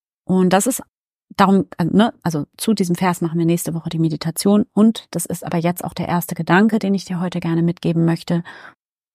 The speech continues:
Was ich lerne immer wieder von Jesus tatsächlich und durch eine christliche und biblische Spiritualität,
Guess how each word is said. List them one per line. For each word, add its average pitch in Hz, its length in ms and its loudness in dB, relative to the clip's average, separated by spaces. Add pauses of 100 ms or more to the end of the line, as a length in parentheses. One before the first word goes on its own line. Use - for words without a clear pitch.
(1160)
Was 175 120 4
ich - 320 -8 (440)
lerne 196 580 6
immer 214 280 4
wieder 180 500 0
von 160 480 2
Jesus 175 400 0
tatsächlich - 640 -4
und 175 160 0
durch 175 160 0
eine 175 220 2
christliche 185 840 0
und 170 320 0
biblische 180 480 2
Spiritualität, 180 1080 0